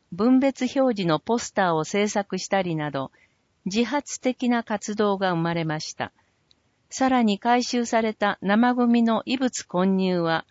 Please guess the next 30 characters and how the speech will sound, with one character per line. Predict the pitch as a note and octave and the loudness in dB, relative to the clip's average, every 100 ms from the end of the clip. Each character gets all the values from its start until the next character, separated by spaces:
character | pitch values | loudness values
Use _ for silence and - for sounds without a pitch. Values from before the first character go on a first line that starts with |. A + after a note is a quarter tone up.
| _ | _
ほ | - B3+ | -4 -2
ぼ | B3 F3+ | 0 -2
ゼ | G#3 G#3 | -2 0
ロ | F3 | 0
に、 | C3+ - _ _ _ _ _ _ - | -2 -6 _ _ _ _ _ _ -4
適 | B3+ C4+ | -2 -2
正 | - C4+ B3+ | 0 2 4
な | B3 | 2
分 | G#3+ A#3 A#3+ | 2 2 2
別 | A#3+ - | 2 2
に | A#3 A3 | 2 4
も | F#3 | 2
つ | - | 0
な | F3 F#3 | -2 0
が | F#3 | -2
り | F3 | -2
ま | E3 E3 | -2 -4
し | - | -6
た。 | B2+ - _ _ _ _ _ _ _ | -8 -10 _ _ _ _ _ _ _
今 | - B3+ C4 | 0 4 4
後 | B3+ A#3 | 4 2
は | A3 - | -2 -4
資 | - A#3+ | -6 -2
源 | C#4+ D4 C4+ | 4 4 4
回 | C#4 C#4 | 0 -2
収 | B3+ G#3+ G3 | -2 -2 2
に | F3 E3 | 2 0
限 | F#3 F#3+ G#3 | -2 -4 -4
ら | F3+ | -4
ず、 | D3 D3 | -4 -6